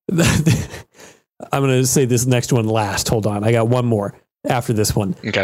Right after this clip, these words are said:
Speaker 1: Dragon Ball Super Broly is the first anime film ever to be formatted and released on imax worldwide. Wow. Big screen.
Speaker 2: Really?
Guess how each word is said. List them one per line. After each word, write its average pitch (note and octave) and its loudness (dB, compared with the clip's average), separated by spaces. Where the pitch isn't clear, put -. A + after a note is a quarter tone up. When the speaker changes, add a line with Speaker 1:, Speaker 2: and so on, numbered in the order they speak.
Speaker 1:
Dragon F#3 4
Ball F#3 4
Super E3+ 2
Broly C3 4
is A#2+ 0
the C3 -2
first E3+ 0
anime C3 0
film A#2+ -2
ever C#3 0
to A#2 2
be A2+ 4
formatted B2 0
and B2 2
released A2+ 2
on A#2+ 0
imax A#2+ 0
worldwide. A#2+ 0
Wow. C3+ 2
Big D#3+ -2
screen. - 0
Speaker 2:
Really? C#4 2